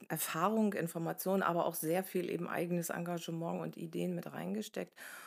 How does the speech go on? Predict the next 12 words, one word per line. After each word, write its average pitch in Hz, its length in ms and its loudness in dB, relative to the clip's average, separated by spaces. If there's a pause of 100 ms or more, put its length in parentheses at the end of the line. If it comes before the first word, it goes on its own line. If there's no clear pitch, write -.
Und 160 120 -2
ich 165 80 -2
möchte 165 260 2
das 156 240 0
gerne - 300 0
ehrlicherweise 175 680 -2
zu 180 120 -6
einem 170 220 -4
guten 175 240 -6
Abschluss - 400 -6
bringen. 220 520 0
Ähm, 180 320 -4